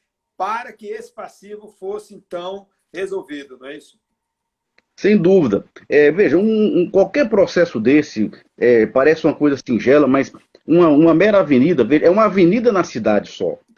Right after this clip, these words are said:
Speaker 2: Uma mera avenida dessa, para ser requalificada, que é o que nós estamos fazendo na avenida, é, necessita um conjunto de técnica absolutamente envolvida. Um projeto desse,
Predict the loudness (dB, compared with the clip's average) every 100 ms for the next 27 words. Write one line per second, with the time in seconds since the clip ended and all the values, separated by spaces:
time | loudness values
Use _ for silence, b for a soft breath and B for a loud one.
0 | _ -2 0 2 2 2 2 2 2 2
1 | 2 0 -2 -2 -2 0 -2 0 0 0
2 | -2 -8 -4 0 0 0 -4 -2 -2 -4
3 | -6 -4 -2 -2 -2 -2 -2 -4 -4 -4
4 | -8 _ _ _ b _ 0 2 4 2
5 | 0 -4 -4 -4 -2 0 0 0 -2 -2
6 | -4 0 -2 0 -6 -6 _ _ _ -4
7 | -4 -4 -2 0 0 -2 0 2 2 4
8 | 0 0 _ _ _ _ -10 -2 2 2
9 | 2 0 -2 0 0 -2